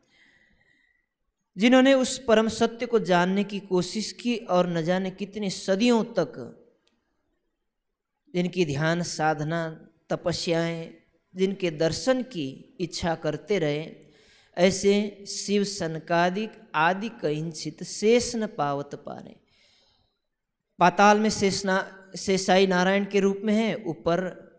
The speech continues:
आदि नारायण के रूप में है। ये सब पौराणिक व्याख्यान है। जिन्होंने इच्छा की उस परब्रह्म को देखने की, जानने की, लेकिन कारज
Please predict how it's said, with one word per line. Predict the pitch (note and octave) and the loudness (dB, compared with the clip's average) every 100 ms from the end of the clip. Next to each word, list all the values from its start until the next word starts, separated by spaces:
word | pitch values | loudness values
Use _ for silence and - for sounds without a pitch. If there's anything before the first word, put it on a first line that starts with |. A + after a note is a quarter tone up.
| _ - | _ -4
आदि | D3+ D#3+ F3 | -2 2 0
नारायण | C#3+ C#3 D3 D3 | 0 -2 -4 -6
के | D3 | -8
रूप | C3+ B2+ - | -8 -10 -14
में | B2 | -16
है। | A#2 - _ | -16 -20 _
ये | D#3+ | -12
सब | D#3+ E3+ E3 | -8 -8 -4
पौराणिक | D3+ D3 D3+ E3+ - - _ _ _ _ _ | -4 -2 -4 -6 -10 -20 _ _ _ _ _
व्याख्यान | D3 C#3+ - F#3+ F3 | -8 -8 -6 -6 -4
है। | C#3 C3+ - - - _ _ _ _ _ - _ _ _ _ _ _ _ _ _ _ _ _ _ _ _ _ _ _ _ _ _ _ _ _ | -8 -10 -16 -20 -20 _ _ _ _ _ -20 _ _ _ _ _ _ _ _ _ _ _ _ _ _ _ _ _ _ _ _ _ _ _ _
जिन्होंने | F#3 B3+ C4+ C4+ | 2 6 8 6
इच्छा | B3 - B3+ | 4 4 4
की | B3 C4+ | 4 0
उस | B3+ - | -2 -4
परब्रह्म | - G#3 G3 A3 A3+ | 2 2 4 0 0
को | A3 | 0
देखने | F3+ F3 F3 G3+ | 2 2 2 -2
की, | G#3 G3+ | -2 -6
जानने | D#3 D#3 D#3+ E3+ F3+ | 0 2 2 0 -4
की, | F3+ C3+ A#2 A2 - _ _ _ | -6 -10 -10 -14 -20 _ _ _
लेकिन | E3+ E3 F#3+ F#3+ | -6 -2 -2 -4
कारज | F#3+ A#3 B3+ G#3 | 2 4 6 4